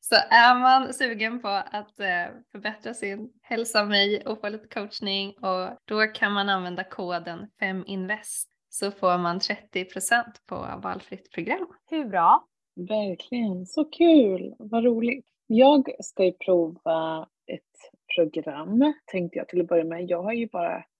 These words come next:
Speaker 3: varit inte gravid i sex veckor, så jag har varit lite så här försiktig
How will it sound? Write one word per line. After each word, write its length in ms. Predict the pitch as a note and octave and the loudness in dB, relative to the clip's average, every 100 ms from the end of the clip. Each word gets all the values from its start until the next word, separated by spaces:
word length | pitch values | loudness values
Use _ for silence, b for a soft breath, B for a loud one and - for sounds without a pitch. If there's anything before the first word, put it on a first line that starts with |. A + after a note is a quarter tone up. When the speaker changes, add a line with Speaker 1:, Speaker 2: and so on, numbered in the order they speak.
| - | -4
Speaker 3:
varit 320 | F3 D#3+ E3 - | 0 0 -2 -8
inte 380 | F#3+ E3 - | -8 -6 -10
gravid 400 | F3+ F#3 G3+ G3 F#3 | -2 -2 0 -4 -6
i 40 | |
sex 280 | F#3 F#3 G3+ | -14 -14 -14
veckor, 220 | - A#3+ | -10 -6
så 60 | A#3 | -6
jag 60 | |
har 40 | C#4 | -6
varit 140 | D#4+ | -4
lite 160 | A#3+ - | -6 -6
så 80 | G#3 | -14
här 60 | - | -12
försiktig 580 | - D#4 D4+ - F#3+ | -8 -8 -8 -16 -18